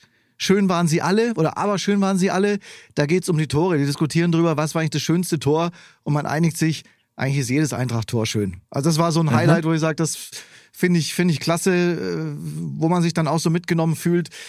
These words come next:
Speaker 1: Dann haben sie so eine, äh, ja, Therapiestunde oder Traumatherapie. Klar, geht's um Rostock und wie das alles so
Speaker 2: <laughs>
Speaker 1: aufgearbeitet ist, halt mit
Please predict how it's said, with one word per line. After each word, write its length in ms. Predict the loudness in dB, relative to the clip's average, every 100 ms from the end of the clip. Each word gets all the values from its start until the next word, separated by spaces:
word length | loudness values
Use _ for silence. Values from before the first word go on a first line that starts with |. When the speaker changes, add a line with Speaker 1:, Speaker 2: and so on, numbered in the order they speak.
| -20 -8
Speaker 1:
Dann 140 | -4
haben 140 | 0 0
sie 100 | 0
so 120 | 2
eine, 340 | 2 0 -2 -4 -14 -20 -20 -18 -4
äh, 180 | -2 0
ja, 280 | 0 -2 -4 -10 -20 -20 -20 -20 -20 _ -4
Therapiestunde 1040 | 0 2 0 0 2 2 0 0 2 4 4
oder 200 | 2 0
Traumatherapie. 1200 | 0 0 2 0 2 0 2 0 2 2 2 -2 _
Klar, 360 | -2 0 2 0 -4
geht's 220 | -4 0
um 80 | 0
Rostock 500 | 2 0 2 0 -2 -10 -18 -20 -4
und 160 | 0
wie 80 | 2
das 120 | 0 2
alles 220 | 2 2
so 220 | 2 2 -2 -6
Speaker 2:
<laughs> 160 | _
Speaker 1:
aufgearbeitet 680 | -2 0 2 2 2 2 2
ist, 220 | 0 2
halt 340 | 0 -2 -6 -20 -20 -10
mit 340 | 0 2 2